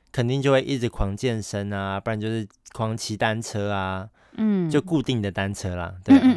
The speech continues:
Speaker 2: 嗯，飞轮。
Speaker 1: 可能就想要一直想要瘦，飞轮，对，对，对。
Speaker 2: 嗯，我觉得蛮好的，因为如果是以前的时代，搞不好没有人会阻止这件事情。
Speaker 1: 真的，现在都是提倡就是健康，然后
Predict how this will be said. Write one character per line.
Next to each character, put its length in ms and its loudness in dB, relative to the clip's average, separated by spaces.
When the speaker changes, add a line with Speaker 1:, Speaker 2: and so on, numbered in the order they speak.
Speaker 2:
嗯， 60 0
飞 180 4
轮。 160 6
Speaker 1:
可 60 4
能 100 4
就 60 0
想 160 4
要 60 4
一 40 2
直 140 2
想 180 2
要 120 2
瘦， 400 0
飞 220 4
轮， 160 2
对， 100 0
对， 140 -2
对。 260 -6
Speaker 2:
嗯， 380 -6
我 100 -4
觉 80 2
得 60 4
蛮 180 6
好 180 4
的， 80 4
因 80 4
为 140 6
如 100 4
果 140 6
是 140 -2
以 160 -6
前 220 -2
的 140 -2
时 220 -8
代， 160 0
搞 160 -2
不 80 0
好 100 4
没 140 0
有 100 2
人 180 0
会 260 -2
阻 180 -4
止 180 -8
这 160 -6
件 220 -6
事 240 -8
情。 420 -12
Speaker 1:
真 220 2
的， 320 6
现 200 4
在 160 8
都 140 4
是 260 4
提 240 -6
倡 340 2
就 100 -4
是 200 -2
健 320 0
康， 400 -4
然 160 -2
后 420 0